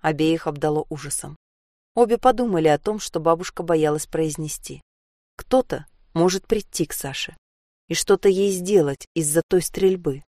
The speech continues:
или из-за Анькиной квартиры. Видно, что и бабушке страшно назвать словами, что произойдет, если не пойти в школу.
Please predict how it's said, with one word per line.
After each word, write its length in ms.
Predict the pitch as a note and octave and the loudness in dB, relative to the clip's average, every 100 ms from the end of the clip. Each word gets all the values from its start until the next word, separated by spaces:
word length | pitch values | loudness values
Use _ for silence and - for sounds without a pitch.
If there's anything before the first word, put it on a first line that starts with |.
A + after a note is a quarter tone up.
| _ _ _ _ - | _ _ _ _ -6
или 200 | D3+ D3+ | 0 0
из-за 220 | D3 D#3 | 4 2
Анькиной 360 | D#3 - D3 | 2 -4 -8
квартиры. 560 | - D3+ - - G3 F3+ _ _ _ _ _ _ - | -4 -6 -4 -6 -6 -6 _ _ _ _ _ _ -8
Видно, 320 | F#3 F#3 F#3+ | -4 0 -2
что 220 | - F#3 | 2 2
и 80 | F3+ | 4
бабушке 460 | G#3 A3+ G3+ - | 6 4 0 -6
страшно 480 | D#3+ - E3 - D#3 | -6 0 0 0 -4
назвать 340 | D#3 D#3 D#3 D#3 | -2 0 0 0
словами, 480 | D#3+ D#3+ D#3 C#3+ | 0 0 0 -4
что 220 | C#3+ - D3 | -8 -8 -8
произойдет, 720 | D3 D3 D3 C#3 C3+ - - _ _ _ _ _ | -8 -6 -6 -8 -12 -16 -20 _ _ _ _ _
если 280 | E3 - F3+ | -8 -6 -4
не 140 | F3 | -4
пойти 400 | - G3+ - - | -4 -4 -4 -8
в 80 | - | -10
школу. 480 | - - C#3+ D3+ | -10 -8 -10 -10